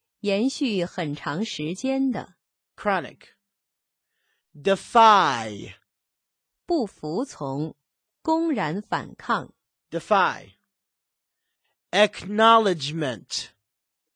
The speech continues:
Speaker 1: 致谢，回信。
Speaker 2: Acknowledgement. Reckless.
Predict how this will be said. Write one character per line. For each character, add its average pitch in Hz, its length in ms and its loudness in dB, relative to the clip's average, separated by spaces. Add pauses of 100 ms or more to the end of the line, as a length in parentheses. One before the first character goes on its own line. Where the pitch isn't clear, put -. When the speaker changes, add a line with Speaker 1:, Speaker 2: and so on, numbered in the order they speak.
(220)
Speaker 1:
致 285 260 2
谢， - 460 -2 (760)
回 175 420 -2
信。 233 420 -2 (440)
Speaker 2:
Acknowledgement. 147 880 -2 (1080)
Reckless. 165 1120 -2